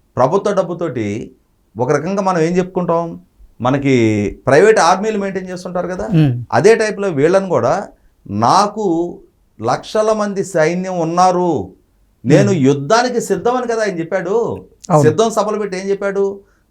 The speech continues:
Speaker 1: "రాబోతున్న యుద్ధానికి సిద్ధంగండి, స్లీవ్స్ మడిచి సిద్ధంగండి" అని చెప్పని
Speaker 2: మ్మ్.
Speaker 1: తన శ్రేణుల్ని, ముఖ్యంగా "మీరే నా బలం బలగం" అని చెప్పని సభా వేదికల మీద నుంచి వాలంటీర్లను ఉద్దేశించి ఆయన ప్రసంగించాడు.
Speaker 2: మ్మ్.
Speaker 1: అంటే ఇక్కడ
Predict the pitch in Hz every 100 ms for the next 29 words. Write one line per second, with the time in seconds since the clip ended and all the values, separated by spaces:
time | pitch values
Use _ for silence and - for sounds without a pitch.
0 | - 104 135 180 220 214 202 202 165 151
1 | 196 202 196 165 156 180 208 196 180 180
2 | 175 127 160 185 247 226 208 202 226 214
3 | 202 190 208 196 190 190 185 160 131 113
4 | 131 - 160 143 117 - 143 165 165 156
5 | 185 220 220 233 247 - 139 139 214 208
6 | 143 147 - _ _ - 123 147 214 240
7 | 254 233 214 160 190 202 180 175 185 180
8 | 170 165 156 123 131 151 - - 139 180
9 | 196 180 180 165 160 151 151 156 170 151
10 | 131 120 139 156 151 139 131 135 135 123
11 | 107 113 131 135 98 80 78 - 175 156
12 | 117 - 110 180 214 147 120 165